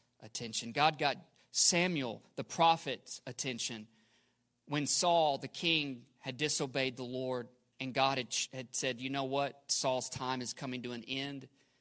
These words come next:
He's no longer gonna reign as king. I have seen for myself someone else whom I have appointed to be the next king." And he asked Samuel this question, "How long will you mourn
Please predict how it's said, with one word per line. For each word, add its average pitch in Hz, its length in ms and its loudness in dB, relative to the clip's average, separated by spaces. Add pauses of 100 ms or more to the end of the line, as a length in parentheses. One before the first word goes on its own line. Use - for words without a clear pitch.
(180)
He's 127 200 -4
no 139 140 -2
longer 131 320 -2
gonna 127 220 -4
reign 120 260 -6
as 110 120 -6
king. 120 440 -8 (680)
I 151 220 4
have 139 220 -2
seen 135 360 -4
for 127 160 -8
myself 117 720 0 (240)
someone 123 540 0
else 113 420 -6 (260)
whom 117 180 -4
I 120 100 0
have 113 220 -6
appointed 113 640 -10 (200)
to 127 100 -10
be 120 160 -4
the 113 100 -8
next 113 320 -8
king." 113 360 -10
And 127 100 -4
he 151 100 2
asked 160 320 0
Samuel 151 560 0 (200)
this 139 200 0
question, 139 580 0 (200)
"How 180 280 8
long 165 520 4
will 151 160 0
you 135 180 -4
mourn 127 640 -6